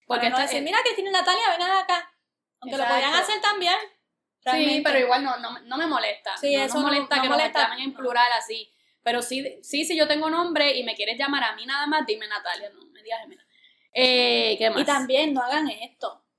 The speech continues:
Speaker 2: Ahora que estamos <laughs> hablando de esto.
Speaker 1: No hagas con el dedo, que después la gente se siente que lo estamos
Speaker 2: Ay, ¿verdad?
Speaker 1: regañando.
Speaker 2: No, bendito, no.
Speaker 1: Así
Speaker 2: Pero,
Speaker 1: no.
Speaker 2: bueno, pero aprendan una cosa.
Speaker 1: <laughs>
Speaker 2: La gente que, que, que tiene gemelos cercanos,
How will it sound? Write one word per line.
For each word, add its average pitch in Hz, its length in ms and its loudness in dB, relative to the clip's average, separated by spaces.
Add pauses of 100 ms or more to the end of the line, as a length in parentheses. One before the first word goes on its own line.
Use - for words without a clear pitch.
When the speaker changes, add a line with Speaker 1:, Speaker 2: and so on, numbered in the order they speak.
(100)
Speaker 2:
Ahora 220 260 -8
que - 40 -8
estamos 311 240 -4
<laughs> - 120 -2
hablando 349 400 4
de 247 120 0
esto. - 120 -14
Speaker 1:
No 247 80 2
hagas 277 140 6
con 392 140 2
el 381 100 4
dedo, 330 180 8
que 311 80 4
después 254 220 0
la 262 60 2
gente 302 180 -2
se 320 80 -4
siente 302 220 -2
que 294 60 2
lo 254 60 -2
estamos 311 240 0
Speaker 2:
Ay, 311 80 2
¿verdad? 311 160 4
Speaker 1:
regañando. 311 300 2
Speaker 2:
No, 302 60 4
bendito, 285 400 2
no. 277 100 -2 (400)
Speaker 1:
Así 240 220 0
Speaker 2:
Pero, 294 120 6
Speaker 1:
no. 277 180 4
Speaker 2:
bueno, 320 260 4
pero 254 160 0 (280)
aprendan 262 480 0
una 302 200 -2
cosa. 226 240 0
Speaker 1:
<laughs> - 1200 -4
Speaker 2:
La 285 220 2
gente 285 280 -2
que, 370 320 0
que, 311 720 2 (1300)
que 247 160 -2
tiene 240 1040 -4
gemelos 277 460 -2
cercanos, 294 720 -2